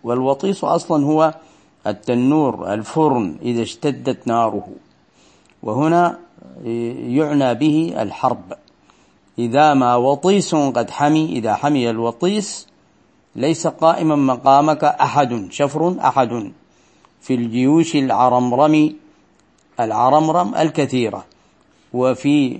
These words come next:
نسخة أخرى: "وسط جيش عرمرم". وهذا إشارة إلى ما ورد عن سيدنا علي رضي الله تعالى عنه أنه قال:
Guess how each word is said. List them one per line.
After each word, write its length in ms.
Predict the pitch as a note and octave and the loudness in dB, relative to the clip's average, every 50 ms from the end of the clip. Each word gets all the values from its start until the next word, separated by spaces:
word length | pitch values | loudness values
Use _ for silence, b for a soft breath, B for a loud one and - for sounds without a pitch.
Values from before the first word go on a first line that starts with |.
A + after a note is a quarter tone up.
| - - | -10 -6
نسخة 480 | - C3 E3 E3 - - F3+ D#3+ C3+ D3 | -4 -2 -2 -2 -2 -2 -2 -2 0 -2
أخرى: 760 | C3+ A#2+ A#2 - - D#3 D3 - D#3 D3+ D#3 E3 F3+ G3+ G3 - - | -4 -4 -4 -6 -6 -6 -4 -2 -2 0 0 0 -2 -4 -6 -8 -4
"وسط 680 | B2 C3+ D#3+ D#3+ - - - D3+ D#3 D#3+ D#3+ E3+ - b b b b b _ - G#2 | -2 0 0 -2 -2 -2 0 2 4 4 2 0 -4 b b b b b _ -10 -4
جيش 380 | A#2 C#3+ D3+ C#3 C3+ - D3 D3 C#3+ D3 D3 D3 C#3+ - _ _ _ _ _ _ _ _ _ _ _ - | -2 0 0 0 0 0 0 0 0 0 -2 -6 -10 -16 _ _ _ _ _ _ _ _ _ _ _ -6
عرمرم". 760 | - A2 B2 C3 B2+ B2+ A#2+ A#2+ B2 B2+ C3 C3 B2 A2+ G2+ - - - _ _ _ _ _ _ _ _ _ _ _ - - - | 0 2 2 4 4 2 2 0 0 2 2 2 0 -2 -6 -10 -16 -20 _ _ _ _ _ _ _ _ _ _ _ -16 -10 -4
وهذا 720 | B2+ C3+ C#3 C#3 C3+ - A#2+ D3 F3 G3 F#3+ G3 G3 F#3+ | 0 2 2 2 2 2 2 2 2 2 2 0 -2 -4
إشارة 420 | E3 C#3+ G3 G3 F#3+ F#3 F#3 F3+ | -4 0 2 2 4 4 2 2
إلى 240 | - E3 D3+ C#3+ C3+ | 2 2 2 2 2
ما 120 | C3+ B2+ B2+ | 2 2 4
ورد 280 | C3 C#3+ D3 C#3+ C3+ | 4 4 2 2 0
عن 180 | C3 B2 B2 A#2 | 0 -2 -2 -4
سيدنا 440 | - - B2 A#2+ A#2 A#2+ A#2+ A#2+ A#2 | -4 -6 -6 -4 -2 -2 0 0 0
علي 440 | A2 A#2 A#2+ B2 D3 D#3+ D#3+ D3 C3+ B2+ | 2 0 0 -2 -4 -4 -4 -4 -2 -2
رضي 280 | B2 C3+ C3 A#2 B2 | -2 -2 -2 -2 -4
الله 300 | A#2 A#2 A#2+ A2+ A2 G#2+ | -2 0 0 0 -2 -2
تعالى 340 | G2+ - A2+ A#2+ B2+ A#2+ A#2 | -2 0 0 2 2 2 2
عنه 300 | A2 B2+ C3 B2+ A#2 A#2+ | 0 0 0 -2 -4 -4
أنه 340 | B2+ B2 A#2+ A2+ A2+ A2 A2 - | -4 -4 -4 -6 -6 -6 -4 0
قال: 220 | C3 C3 B2+ | 0 0 0